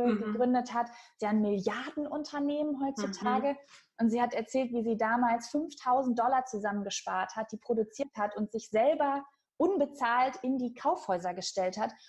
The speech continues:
Speaker 2: und versucht hat, den Leuten diese Unterwäsche zu erklären, damit die überhaupt gekauft wird. Also das ist, ich, ich finde immer ganz gut, sich anzuschauen, wo, wie klein jeder angefangen hat. Da
Speaker 1: Mhm.
Speaker 2: kann man sich,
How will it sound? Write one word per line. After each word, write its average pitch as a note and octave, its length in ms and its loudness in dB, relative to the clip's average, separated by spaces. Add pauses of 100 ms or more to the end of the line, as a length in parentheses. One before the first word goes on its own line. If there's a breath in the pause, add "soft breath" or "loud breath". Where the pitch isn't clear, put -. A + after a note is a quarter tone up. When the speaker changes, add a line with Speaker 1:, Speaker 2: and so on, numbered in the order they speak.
(140)
Speaker 2:
und G#3+ 120 0
versucht A#3 360 0
hat, A#3+ 140 2
den A3+ 160 2
Leuten C#4+ 720 0 (360 soft breath)
diese A#3 220 4
Unterwäsche G3+ 720 -2
zu - 160 -4
erklären, G#3 440 0
damit A3+ 240 2
die B3 60 -4
überhaupt A3+ 340 -2
gekauft D4+ 680 -2
wird. F3 240 -2
Also G#3 240 2 (460 loud breath)
das G#3 200 -2
ist, - 380 -10 (520)
ich, A#3 220 -8
ich - 160 -6
finde D#4+ 260 0
immer B3+ 240 2
ganz A3+ 380 0
gut, A#3+ 260 -2
sich - 720 -6 (240)
anzuschauen, G3+ 840 0
wo, G3+ 400 0
wie A3+ 180 0
klein G#3+ 400 0
jeder F#3+ 220 2
angefangen F#3+ 560 -4
hat. F3 180 -10 (140)
Da G3 160 -2
Speaker 1:
Mhm. F#3+ 60 -4
Speaker 2:
kann F#3 140 -10
man F3 160 -8
sich, F3 300 -12